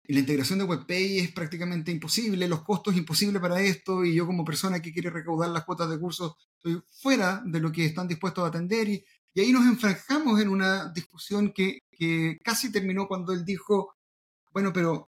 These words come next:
las cuentas son de los bancos, y los bancos hacemos con ellas lo que queremos, si te gusta el servicio lo contratas, y si no, no".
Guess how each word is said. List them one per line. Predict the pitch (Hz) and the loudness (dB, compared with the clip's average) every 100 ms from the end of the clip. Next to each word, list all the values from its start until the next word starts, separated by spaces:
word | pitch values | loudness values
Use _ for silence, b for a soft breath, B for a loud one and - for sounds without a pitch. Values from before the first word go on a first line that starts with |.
| _ - | _ -2
las | 156 160 | -2 0
cuentas | 185 185 | -2 0
son | - 185 | 0 0
de | 175 | 0
los | 151 151 | 0 0
bancos, | 180 170 190 185 180 _ | -2 -2 -2 -4 -6 _
y | 151 143 139 | 0 2 2
los | 147 | 0
bancos | 175 160 180 170 - | 0 0 -4 -6 -8
hacemos | - 170 160 | -4 -4 -2
con | 170 | -2
ellas | 175 165 | -2 -2
lo | 156 | -4
que | - | -2
queremos, | 190 277 156 | 2 4 4
si | 151 | 0
te | |
gusta | 156 156 | -2 -2
el | 147 | -6
servicio | 156 165 175 156 | -6 -6 -2 -2
lo | |
contratas, | 151 147 185 175 160 _ _ - | 0 -2 -6 -8 -10 _ _ -2
y | |
si | - 151 | 0 2
no, | 214 | 4
no". | 294 285 | 2 0